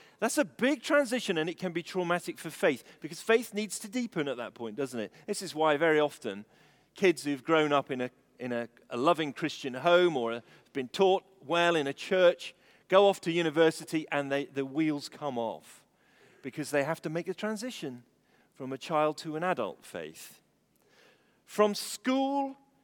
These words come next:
to the workplace. F-, becoming a parent. Becoming a leader of some kind. Leaders are under so much pressure in our culture.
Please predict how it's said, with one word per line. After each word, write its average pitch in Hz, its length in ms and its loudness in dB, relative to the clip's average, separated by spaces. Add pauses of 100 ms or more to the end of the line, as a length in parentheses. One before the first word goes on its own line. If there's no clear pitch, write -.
(200)
to 208 200 -4
the 202 100 -2
workplace. 165 1040 -4 (1600)
F-, - 280 -20 (100)
becoming 269 480 -2
a 240 40 -6
parent. 165 760 -2 (2250)
Becoming 214 420 -4
a 185 40 0
leader 170 680 -2 (320)
of - 80 -18
some 113 180 -6
kind. 85 440 -14 (320)
Leaders 190 320 -6
are 165 60 -4
under 151 140 -4
so - 320 -4
much - 240 -10
pressure 180 400 -6
in 131 80 -4
our 120 120 -2
culture. 131 520 -8